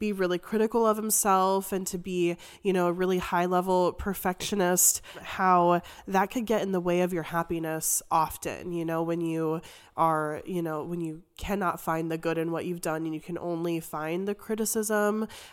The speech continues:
I'm sure Jin has really helped Jimin in that.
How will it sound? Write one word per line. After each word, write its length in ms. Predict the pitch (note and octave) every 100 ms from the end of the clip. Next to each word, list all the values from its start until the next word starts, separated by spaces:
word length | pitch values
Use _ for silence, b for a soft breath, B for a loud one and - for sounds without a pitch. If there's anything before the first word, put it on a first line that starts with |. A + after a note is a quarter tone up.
| -
I'm 120 | F#3
sure 280 | F#3 F#3 F3
Jin 360 | E3+ E3+ E3
has 380 | D#3+ F3 E3 E3 -
really 320 | F#3 F3+ F3
helped 520 | E3 F#3+ F#3 - F#3+
Jimin 400 | - F3+ F3 E3 -
in 240 | E3 F#3
that. 500 | F#3+ G#3+ A#3+ C4+